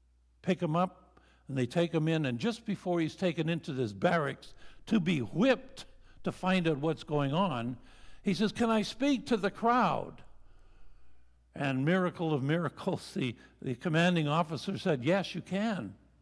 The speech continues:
You can." And he motioned with his hands and says, "Quiet, quiet, quiet. I want to say something to you." And when he heard them, uh, when he, when they heard him speaking in Aramaic,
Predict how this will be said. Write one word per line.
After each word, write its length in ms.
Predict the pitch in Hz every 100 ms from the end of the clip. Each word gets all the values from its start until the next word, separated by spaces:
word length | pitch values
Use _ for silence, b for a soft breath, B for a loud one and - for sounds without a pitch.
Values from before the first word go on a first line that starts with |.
| _
You 100 | -
can." 480 | 131 165 190 151 98 - b b b b b b b b b _ _ -
And 140 | 190 175
he 80 |
motioned 500 | 170 196 254 - 226
with 160 | 190 202
his 180 | 180 -
hands 520 | 170 202 190 175 123
and 140 | 147
says, 300 | 131 202 151 165 - -
"Quiet, 380 | - - 170 -
quiet, 320 | - 170 165 -
quiet. 260 | - 135 135
I 80 | 139
want 200 | 175 190
to 60 |
say 260 | 175 196 190
something 480 | 185 190 170 175 143
to 140 | -
you." 260 | 131 120 107 B B B B B
And 200 | 139 143
when 200 | 147 254
he 180 | 269 247
heard 320 | 202 214 185
them, 260 | 175 185 170 b b b -
uh, 60 | 156
when 300 | 160 185 190
he, 320 | 180 156 - 151
when 220 | 147 156 139
they 200 | 180 214
heard 300 | 175 190 170
him 360 | 156 196 160
speaking 440 | 127 - 226 - 208
in 140 | 160
Aramaic, 720 | 160 170 143 160 240 214 113